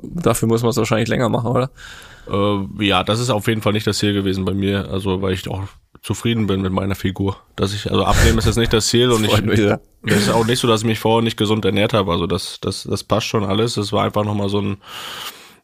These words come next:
Speaker 2: ja, so ein Test, das mal ausprobieren. Man hat's, ich hab's immer schon oft mal gehört, auch in meinem Umfeld und gesagt, „Komm, das probieren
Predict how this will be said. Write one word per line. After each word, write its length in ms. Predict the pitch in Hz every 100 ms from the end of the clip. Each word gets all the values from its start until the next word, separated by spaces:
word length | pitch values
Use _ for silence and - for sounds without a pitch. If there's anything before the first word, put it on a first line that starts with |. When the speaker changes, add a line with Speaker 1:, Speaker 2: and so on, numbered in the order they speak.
| _ -
Speaker 2:
ja, 140 | 82
so 80 | 104
ein 80 | 98
Test, 280 | 113 135 107
das 140 | 95
mal 80 | 98
ausprobieren. 440 | 107 - 113 104
Man 100 | 98
hat's, 200 | 98 - -
ich 80 | 110
hab's 160 | -
immer 160 | 117 107
schon 120 | 104
oft 200 | - -
mal 100 | 104
gehört, 320 | 98 104 127
auch 240 | 131 110 107
in 60 |
meinem 160 | 110 107
Umfeld 600 | 117 131 123 117 117 110
und 260 | 104 101 - - - - - - _
gesagt, 200 | - 101
„Komm, 240 | - 123 120 -
das 140 | - -
probieren 280 | 101 107